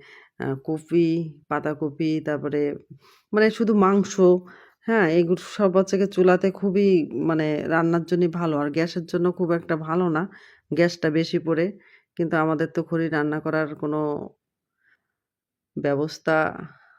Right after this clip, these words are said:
থাকলেও এখন আর সময়ের অভাবে করতে পারি না। এখানে আমি, আহ, জিরের গুঁড়া, তারপরে গরম মশলার গুঁড়া দিলাম নামানোর আগে। আমার এখানে কোনো বাটা মশলা দিইনি, জিরেই পুরা দিয়েছিলাম।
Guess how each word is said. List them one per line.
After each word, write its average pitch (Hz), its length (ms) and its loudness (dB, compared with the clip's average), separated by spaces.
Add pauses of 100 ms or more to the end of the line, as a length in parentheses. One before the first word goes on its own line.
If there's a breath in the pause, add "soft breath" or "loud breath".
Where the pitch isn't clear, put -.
(160 loud breath)
থাকলেও 190 540 0
এখন 175 240 -2
আর 170 140 0
সময়ের 175 460 0
অভাবে 160 280 -2
করতে 185 340 -2
পারি 147 220 -2
না। 156 280 -6 (680)
এখানে 175 300 -2
আমি, 160 480 -2 (140)
আহ, 147 460 -6
জিরের 160 360 0
গুঁড়া, 156 360 0
তারপরে 147 440 -2
গরম 147 260 -2
মশলার 151 440 -4
গুঁড়া 147 240 -4
দিলাম 151 420 -4 (560)
নামানোর 143 400 -2
আগে। 143 380 -4 (460 soft breath)
আমার 151 380 -4
এখানে 160 460 0
কোনো 160 200 -2
বাটা 147 260 0
মশলা 151 380 -4
দিইনি, 160 300 0
জিরেই 156 320 0
পুরা 165 260 -2
দিয়েছিলাম। 170 580 -2